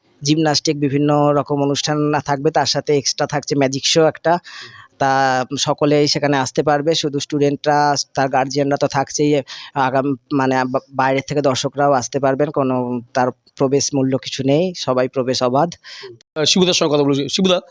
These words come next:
Speaker 2: আহ, আহ, প্রীতিশের সাথে যে প্রীতিশের যে সমস্ত কাজগুলো একাধারে বা-, বাচ্চাদের পড়াচ্ছে খুব মাইনরলি, প্রত্যেকটা স্টুডেন্ট খুব ভালো একটা নাম্বার নিয়ে পাস করছে, মানে এই যে এই, এই ফোকাসটা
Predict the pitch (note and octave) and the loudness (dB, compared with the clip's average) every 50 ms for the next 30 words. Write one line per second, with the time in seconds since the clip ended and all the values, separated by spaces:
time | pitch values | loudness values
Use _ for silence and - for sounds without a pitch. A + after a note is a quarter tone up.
0 | - _ _ _ - C#3+ C#3 D3 C#3+ C3+ C#3 C3+ C3 C3 C3 C3 - - C#3 - | -20 _ _ _ -6 -2 0 0 0 0 -2 -2 -2 -4 -4 -4 -6 -8 -4 -2
1 | A#3+ A3+ - - A3 - A#3 F#3+ - D#3+ C3 D#3 D#3 D#3+ F3+ F3+ - F3 C#3 - | -2 -2 0 0 0 0 0 0 0 -2 -2 -2 -2 -2 -2 -2 -2 -6 -8 -6
2 | - - G3 D3+ C#3+ D#3+ D3+ F3 F3+ D#3+ - F#3 - - C#3 B2+ C#3 C3+ B2 A2+ | -4 -4 -4 -2 -2 0 2 2 2 0 0 -4 -4 -2 0 0 0 0 -2 -6
3 | A#2 G2 F#2 - _ _ _ _ - C#3 C#3 - E3+ D3+ E3 D#3+ D3 C3+ C#3+ C3 | -10 -12 -12 -16 _ _ _ _ -6 -4 -2 -2 0 0 0 -2 -2 -2 -2 -2
4 | A#2+ C#3+ C#3 - D#3+ D3 D3 D3 C#3+ - C#3 C3 C3+ C#3 - - - B2+ - D#3 | 0 -2 -2 0 -2 -2 -2 -4 -4 -2 -2 0 0 0 -2 -4 -8 -6 -4 -2
5 | C#3+ C3 B2 B2 C3+ C#3 C#3 C3+ A#2+ B2 B2 - E3 - - E3 D3 E3+ D#3+ D3 | -2 0 0 2 2 2 2 2 2 0 -2 -2 -4 -6 -4 -2 2 2 2 2
6 | - - - _ - - - F#3 E3+ D#3+ E3+ D#3+ - - - F#3+ D3 A2+ - - | 0 -4 -14 _ -16 -4 0 2 4 4 4 4 2 0 0 -2 0 -2 -2 -2
7 | B2 C#3+ E3 F3+ E3+ - - D#3+ D#3 D3 - - - _ _ - C3+ C#3 C3 C#3+ | 0 2 2 2 2 2 2 0 0 -2 -4 -10 -20 _ _ -4 -2 0 0 0
8 | D#3 D#3+ F3 F3 F3+ F3+ E3+ E3+ D3+ C3+ B2+ - - C3+ A2+ G2 - - A2 B2 | 2 2 2 2 2 2 2 2 0 -2 -2 -2 -4 -6 -6 -6 -6 -6 -4 -4
9 | D3 D#3 - F3 F#3+ F#3+ F3 F3+ F#3 E3 - - F3 F#3+ F3+ E3+ E3 F#3 G3 G#3 | -4 -2 0 0 0 2 2 0 0 0 -2 -2 -2 0 0 0 2 2 2 2
10 | F#3+ - - F#3+ E3+ - F3 - - - - A2+ | 2 0 -2 -2 0 0 0 0 -2 -4 -8 -10